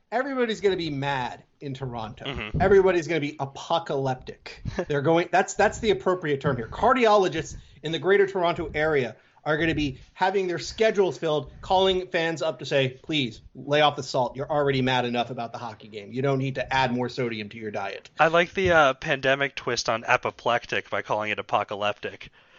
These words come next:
Speaker 2: Uh, I think that works actually very
Speaker 1: Yeah.
Speaker 2: well in this
Speaker 1: Sure.
Speaker 2: scenario. Um,
Speaker 1: I'm a hockey blogger. I don't need to know how to pronounce words, Dan.
Speaker 2: No, you ma-, you made a pun.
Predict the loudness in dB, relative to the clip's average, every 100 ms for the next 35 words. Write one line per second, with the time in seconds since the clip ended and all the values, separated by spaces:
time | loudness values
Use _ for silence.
0 | _ 0 0 2 0 0 -2 -4 0 0
1 | 0 -2 -2 -2 -2 -2 -4 -4 2 2
2 | 2 2 0 -2 2 4 4 2 0 -2
3 | -4 _ -20 -20 -10 0 4 4 2 0
4 | 2 2 0 -2 0 0 0 -2 -6 -4
5 | -2 -2 -2 -4 -4 -4 -10 -8 -6 -6
6 | -8 -8 -6 0 4 4 4 2 4 4
7 | 6 6 4 4 2 2